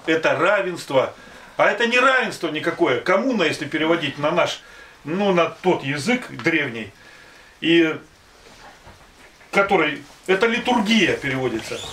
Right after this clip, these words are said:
А мы литургия спокойно говорим, литургия. Что такое? Общее дело. Общее дело и равенство — это две совершенно рав-, разные, два совершенно разных понятия.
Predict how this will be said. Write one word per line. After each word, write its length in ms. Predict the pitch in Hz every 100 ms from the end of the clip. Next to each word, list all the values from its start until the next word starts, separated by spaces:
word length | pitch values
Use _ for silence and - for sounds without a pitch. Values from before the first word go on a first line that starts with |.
| -
А 120 | 156
мы 140 | 190 180
литургия 420 | 175 180 180 165
спокойно 460 | - 127 160 139
говорим, 300 | 120 120 113
литургия. 280 | 117 127 139
Что 200 | - 202
такое? 260 | 175 156 123 160
Общее 500 | 185 - - 170 160
дело. 460 | 135 147 113 107 -
Общее 520 | - 143 - 175 165
дело 460 | 156 220 277 190 139
и 120 | 175
равенство — 480 | 196 190 151 - 147
это 180 | 135 -
две 240 | - 247
совершенно 540 | 214 196 185 190 185 190
рав-, 220 | 196 - - -
разные, 600 | 151 170 202 185 185 165 - - - -
два 280 | 135 220 220
совершенно 440 | 214 - 196 190
разных 300 | 208 170 -
понятия. 520 | 185 196 156 - -